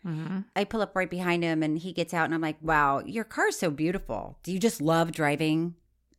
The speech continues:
Speaker 2: driving that Tesla?" And
Speaker 1: Good
Speaker 2: he's like
Speaker 1: question.
Speaker 2: <laughs>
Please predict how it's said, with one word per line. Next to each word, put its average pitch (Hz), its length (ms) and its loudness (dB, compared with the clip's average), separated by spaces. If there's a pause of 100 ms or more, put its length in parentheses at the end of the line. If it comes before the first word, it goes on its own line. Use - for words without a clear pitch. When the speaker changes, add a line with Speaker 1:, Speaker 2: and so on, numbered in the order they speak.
(120)
Speaker 2:
driving 170 460 -2
that 208 340 -2 (220)
Tesla?" 330 560 -6
And 170 100 -12
Speaker 1:
Good 202 180 2
Speaker 2:
he's 202 60 -8
like 202 60 -10
Speaker 1:
question. 170 560 -4 (520)
Speaker 2:
<laughs> - 0 -